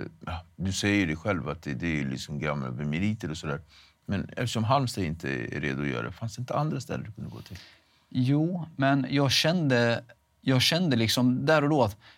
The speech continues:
Speaker 2: de motarbetar mig här, de motarbetar mig här. Fuck it.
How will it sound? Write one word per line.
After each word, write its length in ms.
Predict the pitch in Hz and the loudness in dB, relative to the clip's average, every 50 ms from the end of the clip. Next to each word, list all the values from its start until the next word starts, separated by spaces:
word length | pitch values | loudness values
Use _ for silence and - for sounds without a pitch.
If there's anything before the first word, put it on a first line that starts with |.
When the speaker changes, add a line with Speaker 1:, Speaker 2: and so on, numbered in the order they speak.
| _ _ _ | _ _ _
Speaker 2:
de 200 | - 120 123 131 139 | 0 2 4 4 4
motarbetar 480 | 151 165 160 - 135 120 120 117 120 | 4 2 2 2 2 2 2 4 4
mig 120 | 113 113 113 | 4 4 4
här, 400 | 127 143 151 165 160 156 151 - - - | 4 4 2 2 -2 -4 -6 -10 -12 -4
de 120 | - 123 | 0 2
motarbetar 440 | 131 135 139 - 117 110 113 104 110 | 4 4 4 2 2 2 2 2 2
mig 140 | 107 110 127 | 2 2 2
här. 460 | 104 135 151 135 117 113 123 127 104 - _ _ _ _ _ _ _ _ _ _ | 4 4 4 4 4 2 0 -2 -4 -8 _ _ _ _ _ _ _ _ _ _
Fuck 360 | - - - 208 - - - | -8 -6 -6 -4 -4 -6 -10
it. 180 | - - - | -12 -14 -20